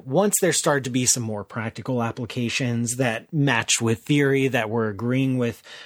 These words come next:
uh, experiment, that were ex-, that were explaining all sorts of weird experiments that were coming out,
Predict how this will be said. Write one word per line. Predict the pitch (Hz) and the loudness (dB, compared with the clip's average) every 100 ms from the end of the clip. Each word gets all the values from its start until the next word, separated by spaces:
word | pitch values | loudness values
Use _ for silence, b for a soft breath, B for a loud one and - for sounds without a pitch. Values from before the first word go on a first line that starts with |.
| B - | B -2
uh, | 139 127 127 | 0 0 0
experiment, | 139 - - 139 143 139 135 | 0 0 2 2 2 0 2
that | 120 | 0
were | 113 | 0
ex-, | 110 - - 185 | -2 0 0 -2
that | 135 120 113 | -4 -2 0
were | 117 | 0
explaining | 110 - - 131 135 151 170 170 | 0 0 0 0 2 4 2 2
all | 160 | 0
sorts | 151 165 151 | 2 2 2
of | 160 | 0
weird | 135 151 151 | 2 0 0
experiments | 139 - 147 151 151 | -4 0 0 2 0
that | 156 127 | -2 0
were | 139 | 0
coming | - 139 143 | 0 0 0
out, | 139 139 147 | 0 -2 -4